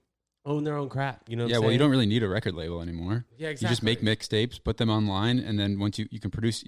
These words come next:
Speaker 2: you make a bunch of money off the mixtapes, and then you produce your own album and put it on Spotify.
Speaker 1: So I guess what, um, the real issue was, like, back in the day was, like, um,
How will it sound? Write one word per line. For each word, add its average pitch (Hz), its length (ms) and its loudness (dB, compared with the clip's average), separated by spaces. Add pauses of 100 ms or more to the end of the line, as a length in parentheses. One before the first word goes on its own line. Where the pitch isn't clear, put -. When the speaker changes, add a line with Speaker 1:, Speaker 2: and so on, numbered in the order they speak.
Speaker 2:
you 117 200 -4
make 110 280 -2
a - 20 -2
bunch 113 220 0
of 110 40 0
money 107 200 0
off 101 100 -2
the 110 80 -2
mixtapes, 110 600 -2 (420)
and 101 160 -2
then 101 180 0
you 98 140 -2 (160)
produce 110 320 -2
your 107 80 4
own 107 160 2
album 107 400 -2
and 104 80 -4
put 110 80 -2
it 107 40 -2
on 107 120 -6
Spotify. - 400 -10 (100)
Speaker 1:
So - 160 -4
I 202 80 -2
guess 196 400 -4
what, 139 480 -2
um, 107 800 -2 (100)
the 98 460 -8 (100)
real 135 280 0
issue 107 320 -6
was, 95 280 -4
like, 98 160 -10
back 113 240 -6
in 104 100 -14
the 101 60 -10
day 104 340 -6
was, 92 540 -12
like, 95 200 -16 (260)
um, 90 420 -10